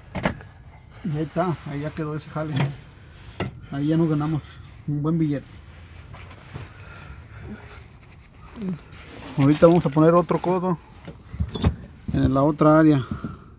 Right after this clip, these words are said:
Miren, eh. Trabajo, profesionalismo. Ahí pu-, ahí pueden ver cómo está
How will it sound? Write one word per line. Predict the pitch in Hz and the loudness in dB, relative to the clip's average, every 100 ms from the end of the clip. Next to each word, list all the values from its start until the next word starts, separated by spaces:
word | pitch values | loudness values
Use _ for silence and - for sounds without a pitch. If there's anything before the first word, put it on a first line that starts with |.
| - - - - - - - - | -18 -18 -18 -20 -20 -12 -10 0
Miren, | 147 151 147 | 4 6 6
eh. | 175 - - - - - - - - - - - - - - - - - - | 4 0 -20 -20 -20 -20 -20 -20 -20 -20 -20 -18 -18 -18 -16 -16 -16 -16 -4
Trabajo, | 135 139 151 143 139 113 - - - - - - - - - - - - | -2 2 2 2 0 -2 -8 -20 -20 -20 -20 -20 -20 -20 -20 -12 -10 0
profesionalismo. | 143 143 135 139 139 147 143 139 113 - - - - - - - - - - - - - - - - - - - - - 254 | 2 4 4 4 6 4 2 0 -2 -12 -20 -14 -12 -12 -16 -20 -20 -4 -4 -4 -10 -20 -18 -18 -18 -20 -18 -16 -16 -16 -8
Ahí | 170 | -6
pu-, | - - - - | -6 -4 -6 -4
ahí | 156 | -2
pueden | 160 156 | 2 6
ver | 165 170 - - - - - - - | 6 4 0 -20 -20 -20 -20 -20 -10
cómo | - 160 139 | -4 -2 0
está | 156 156 | 2 2